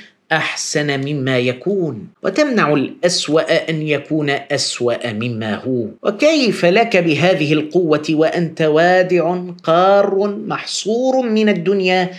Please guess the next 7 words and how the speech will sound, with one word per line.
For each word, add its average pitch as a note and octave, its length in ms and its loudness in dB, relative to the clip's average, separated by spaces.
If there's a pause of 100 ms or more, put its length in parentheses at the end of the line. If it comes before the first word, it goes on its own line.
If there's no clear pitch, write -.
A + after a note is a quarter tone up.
(140)
بين F3 240 4
الأيدي D3+ 520 2
والأرجل؟ A#2 640 -2 (140)
إنك C4 380 0
كالأسد A3+ 640 2
في C3 120 -2
القفص، - 800 -4